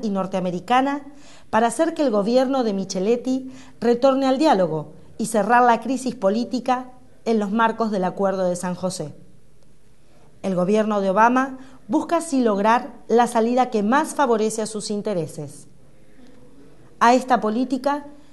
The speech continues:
se sumó también el Mercosur, que en la cumbre de presidentes del Mercosur, el veinticuatro de julio, repudió nuevamente el golpe y se adelantó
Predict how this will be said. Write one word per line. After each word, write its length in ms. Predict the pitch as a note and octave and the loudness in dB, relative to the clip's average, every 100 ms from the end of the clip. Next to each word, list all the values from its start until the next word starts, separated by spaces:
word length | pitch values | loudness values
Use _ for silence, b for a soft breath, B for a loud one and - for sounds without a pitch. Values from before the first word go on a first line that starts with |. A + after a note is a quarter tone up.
| B | B
se 200 | - A#3+ | -4 -2
sumó 360 | A#3+ B3+ C#4 D#4 | -2 0 0 2
también 380 | D4+ C4 B3+ | 0 2 2
el 100 | B3+ | 2
Mercosur, 640 | A#3 A3 A3 G#3+ D#4 C4+ E3 - - b b | 2 0 -2 -4 0 -2 -2 -10 -20 b b
que 80 | - | -2
en 80 | G#3+ | 0
la 140 | G#3 | 0
cumbre 340 | G#3+ D4 C#4+ C4+ | 2 0 4 2
de 80 | G#3 | 2
presidentes 580 | G3+ G3+ G3+ A3 A3 | -2 -4 -2 -2 -2
del 140 | A3 F#3 | -4 -2
Mercosur, 640 | F#3 E3+ F3 - D4 C#4+ - B B - | -2 -2 -4 0 0 0 -6 B B -6
el 120 | G3+ | -2
veinticuatro 640 | G3 F#3+ F#3+ A3 A3 G#3+ | -2 -4 0 0 0 -2
de 80 | F#3 | -4
julio, 500 | - A#3+ B3 B3+ B3+ B B B | -2 -2 2 0 -2 B B B
repudió 460 | - B3 B3 C#4 D#4+ | 0 0 2 2 4
nuevamente 640 | D4+ D4+ D#4+ D#4 C#4+ C#4 | 4 4 4 4 4 2
el 80 | C#4 | 0
golpe 580 | C4 C4+ - E3 E3 - | 6 4 4 -6 -8 -12
y 100 | - | -8
se 100 | G3+ | -2
adelantó 760 | A3 G3 G3 G3 G3 A#3+ B3+ - | 0 2 0 -2 0 0 0 -10